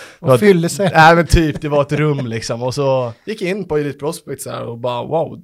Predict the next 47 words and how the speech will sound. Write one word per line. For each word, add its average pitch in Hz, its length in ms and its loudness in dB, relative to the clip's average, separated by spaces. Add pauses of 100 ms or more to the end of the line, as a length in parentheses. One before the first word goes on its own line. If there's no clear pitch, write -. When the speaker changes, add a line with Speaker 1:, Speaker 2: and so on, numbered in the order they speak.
Speaker 2:
fan 160 100 -10
jag - 60 -10
har 127 60 -12
blivit 165 180 -8
draftad. - 360 -12
Och - 480 -20
jag 151 80 2
tyckte 180 160 2
det 185 40 2
var 170 60 2
så 170 100 -6
konstigt 165 340 -4
för 151 80 -6
ingen 131 300 -6
ringde 151 280 -6
mig 123 360 -4
liksom, 120 260 -8
så 123 80 -4
jag 120 80 -4
fick 151 100 -6
inte 135 180 -6
veta 123 280 -6
något 120 220 -8
först 113 240 -10
dagen 120 240 -2
efter 139 320 -6
då. 113 160 -16 (680)
Så, - 160 -2 (680)
ja, 117 180 -4
det 127 140 -2
var, 117 160 -2
det 120 80 -8
var 127 160 -2
roligt 120 360 -8
att 107 60 -10
bli 110 120 -10
draftad 113 320 -4
när 117 100 -6
man 107 280 -8
hade 120 200 -6
gått 123 180 -6
lite 110 180 -12
tufft - 320 -8
där 113 100 -8
och 110 80 -8
blivit 107 260 -10
fly-, 117 200 -14